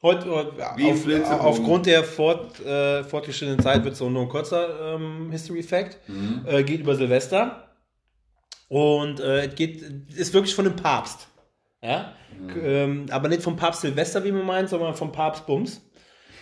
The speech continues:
Speaker 1: Der hat, ähm, damals, eine Woche nach Weihnachten, hat er immer zwei Frauen bei sich gehabt. Einmal die Silvia und einmal die Esther.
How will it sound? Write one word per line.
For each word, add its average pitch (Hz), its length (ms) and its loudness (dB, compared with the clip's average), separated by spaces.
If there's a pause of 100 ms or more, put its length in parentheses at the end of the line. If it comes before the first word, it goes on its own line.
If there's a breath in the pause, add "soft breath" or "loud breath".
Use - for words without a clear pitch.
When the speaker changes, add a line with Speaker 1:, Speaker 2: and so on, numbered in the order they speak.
(180 soft breath)
Speaker 1:
Der 151 240 2
hat, - 260 -2
ähm, 160 420 4
damals, 190 680 0 (200 soft breath)
eine 220 280 0
Woche 233 160 0
nach 196 160 0
Weihnachten, 107 580 -2 (680 soft breath)
hat 170 220 4
er 202 160 6
immer 233 580 0 (320)
zwei 196 320 0
Frauen 139 580 2
bei 113 140 -2
sich 101 240 -8
gehabt. - 360 -14 (2000 soft breath)
Einmal 170 280 4
die 175 80 4
Silvia 196 640 4
und 190 120 0
einmal 190 200 0
die 190 100 0
Esther. 139 420 -2